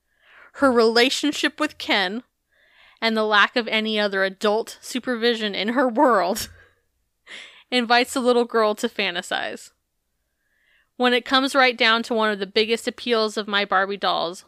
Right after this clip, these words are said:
were that they could wear all the clothes that I wasn't allowed to.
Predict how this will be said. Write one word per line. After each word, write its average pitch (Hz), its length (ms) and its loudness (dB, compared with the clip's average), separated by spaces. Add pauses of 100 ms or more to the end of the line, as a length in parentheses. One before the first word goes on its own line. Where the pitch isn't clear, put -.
(180)
were 208 200 -2
that 196 200 -2
they 214 100 -2
could 202 300 -6
wear 208 320 2
all 208 200 4
the 247 120 -2
clothes 226 320 -2
that 214 100 -2
I 196 100 0
wasn't 202 380 -4
allowed 165 340 -2
to. - 300 -10